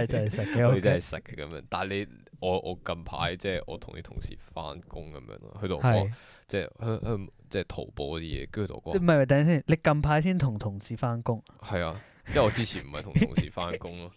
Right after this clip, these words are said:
Speaker 2: <laughs> 即係近排先啱啱開始同同事返工。
Speaker 1: 即係繼續對唔住。
Speaker 2: 對唔好，對唔住，呢個係事實嚟嘅，知唔知啊？
Speaker 1: OK，OK。
Speaker 2: 咁呢，跟住同我講話咩淘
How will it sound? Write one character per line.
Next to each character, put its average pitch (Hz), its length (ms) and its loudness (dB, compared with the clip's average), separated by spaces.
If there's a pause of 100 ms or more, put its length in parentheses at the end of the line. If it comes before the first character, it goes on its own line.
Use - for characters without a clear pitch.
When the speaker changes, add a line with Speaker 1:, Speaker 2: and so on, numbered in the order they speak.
(140)
Speaker 2:
<laughs> - 220 -20
即 - 80 -2
係 98 180 2
近 87 100 -2
排 87 280 -2
先 107 160 -4
啱 98 100 -2
啱 98 160 -2
開 92 280 -4
始 95 100 -8
同 98 180 -8
同 - 160 -16
事 - 200 -4
返 - 160 -6
工。 - 100 -2
Speaker 1:
即 - 40 -14
係 226 200 -4
繼 180 80 2
續 175 60 -2 (100)
對 202 140 -2
唔 180 120 -8
住。 - 1200 -2
Speaker 2:
對 95 120 2
唔 - 80 0
好， 92 100 -4
對 95 140 -2
唔 69 100 -6
住， - 100 -12
呢 95 100 -8
個 95 120 -4
係 80 40 -10
事 - 240 -14
實 - 100 -14
嚟 - 240 -18
嘅， 65 60 -14
知 95 120 -8
唔 69 60 -14
知 64 80 -10
啊？ 120 100 -10 (340)
Speaker 1:
OK，OK。 226 1120 0 (520)
Speaker 2:
咁 120 180 4
呢， 147 120 2 (440)
跟 120 120 6
住 101 60 4
同 87 120 2
我 - 0 -
講 92 140 2
話 98 80 2
咩 98 160 4
淘 - 140 -4